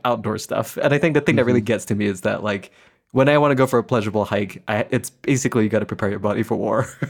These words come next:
Speaker 1: <laughs> And
Speaker 2: Yeah.
Speaker 1: trails are closed. It's muddy. th-, uh, not all trails are open through the winter. Uh, and, you know, it's like, it's, it's, it's a little bit tough. I also don't ski. I'm not a big, s-, I, I, I have never skied. I've never snowboarded.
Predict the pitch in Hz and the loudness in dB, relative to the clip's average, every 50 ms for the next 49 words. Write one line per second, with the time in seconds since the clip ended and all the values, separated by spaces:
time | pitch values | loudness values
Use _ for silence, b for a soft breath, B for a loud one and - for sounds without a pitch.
0 | - - - - - 190 180 - - - - - B B B B 294 254 208 139 | -6 -6 -6 -4 -2 -2 -2 -2 -2 -6 -6 -6 B B B B -8 -10 -10 -12
1 | B - 139 139 147 147 139 - - - 180 196 202 180 175 190 180 185 - 170 | B 0 2 2 4 2 0 0 0 2 4 4 4 4 4 2 0 2 2 2
2 | 170 170 165 165 160 160 151 151 - - 113 104 123 123 139 147 143 151 147 147 | 4 6 6 4 4 2 0 -2 -4 -4 -4 -2 0 2 4 4 4 4 4 4
3 | 143 143 - - 113 110 - - 110 110 101 104 107 120 123 127 123 - 123 131 | 4 4 2 0 -2 -6 -4 -2 -2 -4 -4 -2 0 2 4 4 4 4 2 2
4 | 127 - - 127 113 123 120 117 - 120 - 127 117 113 113 117 117 113 110 110 | 2 2 0 0 2 2 2 2 0 0 0 2 0 2 2 2 2 2 2 2
5 | 107 - b b b b b b b - - 135 135 135 131 131 - 147 160 180 | 0 -2 b b b b b b b -4 0 2 4 4 4 2 2 2 2 2
6 | 190 233 269 277 247 190 151 185 185 - 214 202 185 196 - 165 175 - - - | 2 4 4 4 4 4 2 0 0 2 2 2 2 2 0 0 0 0 -8 -10
7 | - - 127 147 135 - - - 143 - 147 156 180 190 190 202 - 226 220 - | -2 0 0 0 0 -2 -6 -6 -2 0 2 4 4 4 4 2 2 2 0 2
8 | - 139 147 151 - 143 139 127 131 - - 143 156 202 240 240 175 117 120 117 | 4 2 2 2 2 2 2 0 0 -2 -2 -2 0 0 0 0 2 2 2 2
9 | 113 107 110 104 - - - - - 131 123 110 113 113 95 92 104 107 107 95 | 2 0 0 -2 -4 -6 -12 -4 0 0 2 2 2 2 0 0 -2 -4 -2 -2
10 | 107 101 98 101 - - 143 175 175 120 98 98 98 98 - - 127 135 135 151 | -2 -4 -4 -6 -6 -4 -2 0 0 0 -2 -2 -4 -6 -6 -4 -6 -4 -2 -2
11 | 147 139 135 | -4 -4 -6